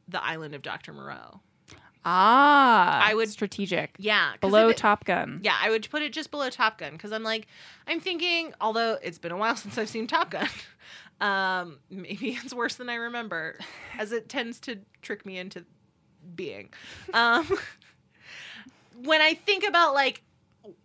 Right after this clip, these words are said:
Speaker 1: what I would rather watch, I feel like, you know, Top Gun's got the soundtrack and, like,
Speaker 2: Hmm.
Speaker 1: the volleyball and,
Speaker 2: <laughs>
Speaker 1: like, you know,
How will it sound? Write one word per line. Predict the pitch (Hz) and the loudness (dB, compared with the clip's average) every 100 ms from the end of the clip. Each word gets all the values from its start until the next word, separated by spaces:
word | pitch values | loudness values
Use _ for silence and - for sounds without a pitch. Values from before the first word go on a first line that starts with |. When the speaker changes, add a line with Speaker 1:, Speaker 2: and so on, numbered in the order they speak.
| - | -8
Speaker 1:
what | 214 190 247 254 - | -8 0 4 4 4
I | 226 233 | 0 2
would | 220 | 0
rather | 214 202 202 202 | 4 4 2 -2
watch, | 180 170 165 - - - - _ _ _ _ _ _ | -2 -2 -2 -6 -10 -10 -14 _ _ _ _ _ _
I | 202 | -2
feel | 202 - 208 196 | -2 -4 -4 -2
like, | 185 170 170 - | -2 -2 -6 -14
you | 262 320 | -8 -2
know, | 320 311 | 0 0
Top | 311 - 294 | 0 0 0
Gun's | 294 285 | -2 -8
got | - 277 | -6 -6
the | 294 | -8
soundtrack | - 247 226 226 247 214 208 202 202 196 196 190 - | -4 -2 -2 -6 -4 -2 0 0 -2 -2 -2 -4 -8
and, | - 185 | -12 -12
like, | 185 180 175 175 | -8 -8 -6 -6
Speaker 2:
Hmm. | 202 190 185 | -8 -14 -10
Speaker 1:
the | 220 | -10
volleyball | 220 202 180 180 180 185 175 180 180 175 175 185 185 - - - - - | -4 -2 -2 -6 -4 -4 -2 -2 -4 -4 -4 -6 -8 -12 -20 -20 -20 -6
and, | 220 214 | -4 0
Speaker 2:
<laughs> | |
Speaker 1:
like, | 202 196 202 - _ _ _ _ _ _ _ 202 | 0 0 -4 -10 _ _ _ _ _ _ _ -16
you | 208 214 | -8 -6
know, | 180 180 180 180 | -6 -6 -6 -8